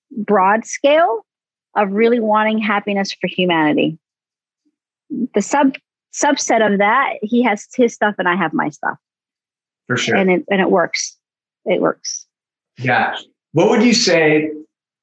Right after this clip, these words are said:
Speaker 2: are the three keys to creating long-lasting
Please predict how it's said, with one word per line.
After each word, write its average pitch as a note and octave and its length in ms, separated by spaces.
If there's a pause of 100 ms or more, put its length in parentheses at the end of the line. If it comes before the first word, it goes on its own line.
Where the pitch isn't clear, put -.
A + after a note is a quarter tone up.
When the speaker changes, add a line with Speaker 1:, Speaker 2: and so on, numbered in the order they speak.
(560)
Speaker 2:
are D#3+ 880 (1700)
the D#3 260
three E3+ 340
keys - 800 (540)
to E3 200
creating B2+ 920 (720)
long-lasting A2+ 1000